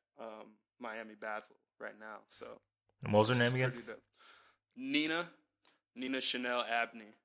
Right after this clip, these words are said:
Speaker 2: Shout out
Speaker 1: A B.
Speaker 2: to Nina. Check your
Speaker 1: Yeah.
Speaker 2: stuff out.
Speaker 1: Definitely dope.
Speaker 2: So how do you get into, like, Art Basel? Is invite only for an artist? Like, how do you
Speaker 1: Yeah.
Speaker 2: get your work into it?
Speaker 1: <laughs> I mean,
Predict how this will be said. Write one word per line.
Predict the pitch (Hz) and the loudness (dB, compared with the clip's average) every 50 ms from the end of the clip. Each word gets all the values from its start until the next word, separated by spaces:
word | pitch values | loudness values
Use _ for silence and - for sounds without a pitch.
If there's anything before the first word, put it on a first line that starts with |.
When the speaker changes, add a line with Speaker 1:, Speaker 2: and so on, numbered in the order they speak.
| _ _ _ _ _ _ _ _ - - - - _ _ | _ _ _ _ _ _ _ _ -20 -20 -20 -20 _ _
Speaker 2:
Shout | - - - - - 95 92 92 | -12 -6 -2 4 8 8 10 10
out | 95 92 98 | 10 8 8
Speaker 1:
A | - | 6
B. | - | 2
Speaker 2:
to | - 87 | 0 0
Nina. | 90 92 95 92 92 92 92 92 - - - - - - - - - | 0 2 2 0 0 -2 -2 -4 -8 -12 -18 -20 -20 -20 -18 -12 -2
Check | - 98 95 98 | 0 0 2 2
your | 92 | 0
Speaker 1:
Yeah. | - - | 0 2
Speaker 2:
stuff | 95 95 90 - | 2 0 2 4
out. | 95 95 101 - - - - - - - - - - - _ _ _ _ | 4 4 4 2 -2 -8 -16 -16 -16 -16 -16 -18 -20 -20 _ _ _ _
Speaker 1:
Definitely | - 120 117 - - 117 113 110 | -10 -10 -10 -10 -12 -14 -16 -14
dope. | - 117 117 - - - _ _ _ _ _ _ _ _ _ _ _ _ _ _ _ _ _ _ _ _ _ _ _ _ _ | -14 -14 -14 -14 -16 -18 _ _ _ _ _ _ _ _ _ _ _ _ _ _ _ _ _ _ _ _ _ _ _ _ _
Speaker 2:
So | - - 113 104 | -2 2 2 4
how | 101 110 139 | 8 8 8
do | 139 143 | 8 8
you | 127 | 6
get | 113 127 104 - | 6 6 8 8
into, | 101 92 95 90 80 80 - - - - - - - - - - | 6 4 4 4 6 4 4 2 0 -6 -8 -12 -16 -6 2 4
like, | 101 90 87 - | 4 4 6 8
Art | - 85 - - | 8 8 8 8
Basel? | 69 57 - - 85 80 | 6 6 6 4 0 -2
Is | 85 95 - - | 0 2 0 2
invite | - 107 107 107 101 92 80 | 2 4 8 10 10 10 10
only | 101 107 110 113 110 117 | 10 8 8 6 6 4
for | - - - - - - - 92 | 2 -2 -8 -10 -6 0 2 4
an | 87 | 6
artist? | 90 101 101 101 104 - - - - - - - - _ _ _ _ - | 8 8 6 6 4 0 -2 -4 -6 -8 -14 -20 -20 _ _ _ _ -8
Like, | - 80 85 | -6 -2 2
how | 98 101 | 4 4
do | 104 | 4
you | 98 | 4
Speaker 1:
Yeah. | 95 | 4
Speaker 2:
get | 92 - - | 2 2 0
your | 87 85 | 0 0
work | 85 82 82 - 87 | 0 0 0 0 -4
into | 87 - - | -4 0 2
it? | - - 226 202 190 - 190 170 - 160 151 - - - - | 6 8 8 8 10 8 8 8 8 8 6 6 4 -2 -4
Speaker 1:
<laughs> | - - | 2 6
I | 147 156 156 | 6 8 8
mean, | 165 165 165 160 156 156 147 123 | 8 8 8 8 6 2 -2 -6